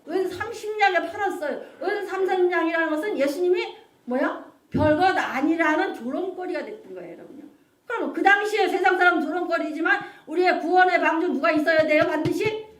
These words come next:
예수님. 십자가가 우리에게는 최고잖아요. 인류 역사의 최고의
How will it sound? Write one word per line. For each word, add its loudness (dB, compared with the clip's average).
예수님. 0
십자가가 4
우리에게는 2
최고잖아요. -2
인류 0
역사의 2
최고의 -4